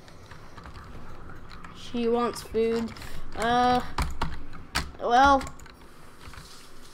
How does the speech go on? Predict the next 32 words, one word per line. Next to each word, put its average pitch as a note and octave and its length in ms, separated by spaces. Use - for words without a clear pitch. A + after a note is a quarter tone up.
you C4 280
gotta B3 360
read A#3+ 220
this. A#3+ 540
Who C4+ 80
would D4 180
even C4+ 240
read B3 220
that? A#3 180
I A#3+ 60
wouldn't C4+ 180
even. C4 240
Threat - 280
to C4 160
our B3+ 280
way B3 320
of A#3 220
life A3+ 320
or A#3 240
urban A3 360
myth. A#3 300
Eighteen C4+ 460
years B3+ 240
later, B3 320
the A#3+ 120
riot's A#3+ 440
all A#3+ 160
forgotten, A#3 720
whereas A#3 400
the A#3+ 100
revolutionary B3 800
group. B3 400